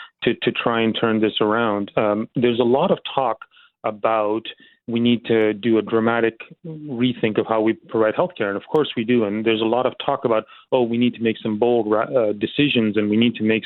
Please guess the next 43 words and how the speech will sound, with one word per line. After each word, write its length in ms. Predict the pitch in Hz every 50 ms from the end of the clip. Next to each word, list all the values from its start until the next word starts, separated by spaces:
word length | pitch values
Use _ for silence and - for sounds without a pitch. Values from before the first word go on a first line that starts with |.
| -
some, 200 | - 110 104 101 - _ - - - - - - -
some, 340 | - 113 104 107 107 107 113
uh, 220 | 120 110 104 104
radical 400 | 104 110 117 123 120 110 113 110
changes. 480 | - - - 185 208 175 113 101 101 - - _ _ _ _ _ _ _ _ _ _
Um, 340 | - 123 123 127 127 127 131 123
but 140 | 151 143
when 160 | 135 139 143 139
push 240 | 139 - - 214 - - -
comes 200 | - 139 127 120 -
to 120 | - 110
shove, 380 | - - - 175 175 127 107 101
every 260 | - 131 143 143 160
time 300 | 147 - - 135 127 120
you 60 | 113
propose 440 | 110 - 113 - - 135 135 131 117
a 40 | 113
new 180 | 107 110 113 110
s-, 400 | 104 - - - 147 139 139 139
new 160 | 131 117 117
solution, 480 | 107 - 120 117 131 156 147 - 117
it 100 | 104 104 -
goes 200 | - 123 120 107
back 220 | - 120 123 -
to 60 | -
the 100 | 120 113 - -
same 200 | 131 123 120 113
old, 140 | 113 110
"Well, 200 | 110 117 120 120
let's 200 | 117 113 110 -
appoint 280 | - - - 117 113 110
a 40 | 110
committee, 440 | - - 113 113 113 110 110 107 - - - - - - -
let's 220 | 123 117 - -
review 320 | 127 113 101 110 110 110
it, 100 | 110 107
let's 180 | - 110 110 -
study 320 | _ - 120 110 110 107
it, 120 | 107 113 -
let's 180 | 113 110 - - -
circle 260 | 123 117 - - 113
back." 320 | 107 110 110 110 104 101 - - - - - - _ _ _ -
Um, 540 | 120 110 110 107 110 110 110 110 113 123